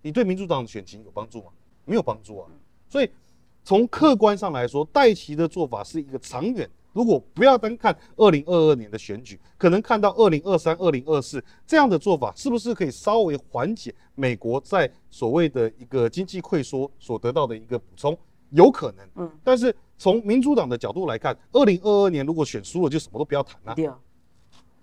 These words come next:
Speaker 1: 那你觉得他会不会放？他如果会放，他就早就放了，
Speaker 2: 嗯。
Speaker 1: 他会跟你拖到现在，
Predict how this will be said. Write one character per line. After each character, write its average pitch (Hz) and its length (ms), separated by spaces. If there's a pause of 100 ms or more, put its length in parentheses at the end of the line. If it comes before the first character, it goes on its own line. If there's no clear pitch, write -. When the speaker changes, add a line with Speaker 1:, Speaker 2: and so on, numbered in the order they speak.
(200)
Speaker 1:
那 170 100
你 123 120
觉 107 140
得 127 60
他 127 100
会 127 40
不 123 80
会 117 80
放？ - 180 (720)
他 208 80
如 247 100
果 190 80
会 214 140
放， 185 240
他 170 80
就 185 100
早 - 200
就 151 100
放 123 220
了， 92 80
Speaker 2:
嗯。 165 160
Speaker 1:
他 170 40
会 185 80
跟 147 140
你 127 40
拖 147 200
到 147 100
现 131 160
在， 117 220